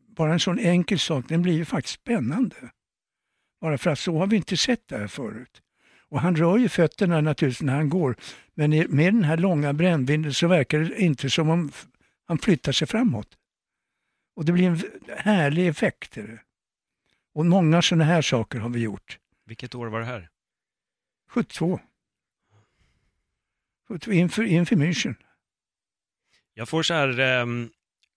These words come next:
Speaker 2: nästan lite att du känns som en Ingmar Bergman av <laughs> reportage.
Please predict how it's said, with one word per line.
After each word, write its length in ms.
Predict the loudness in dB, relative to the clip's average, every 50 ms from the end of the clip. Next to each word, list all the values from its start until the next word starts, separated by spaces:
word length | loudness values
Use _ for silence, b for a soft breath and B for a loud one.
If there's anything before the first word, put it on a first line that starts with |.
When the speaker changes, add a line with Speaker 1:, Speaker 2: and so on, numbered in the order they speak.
| _ _
Speaker 2:
nästan 420 | -16 -14 -14 -14 -10 -8 -8 -6 -6
lite 480 | -6 -8 _ -6 -4 -2 0 0 0
att 120 | -2 -4 _
du 180 | -14 -12 -12 -10
känns 240 | -10 -10 -10 -10 -10
som 140 | -10 -10 -10
en 140 | -10 -10
Ingmar 380 | -10 -10 -10 -10 -10 -8 -8 -8
Bergman 520 | -6 -4 -4 -4 -4 -6 -10 -10 -8 -8
av 340 | -8 -8 -8 -10 -10 -14 -14 -12 -12 -10 -8
<laughs> 180 | -8 -8 -6
reportage. 1000 | -6 -4 -4 -4 -2 -4 -4 -4 -4 -8 -8 -2 -2 0 0 0 -4 -4 B B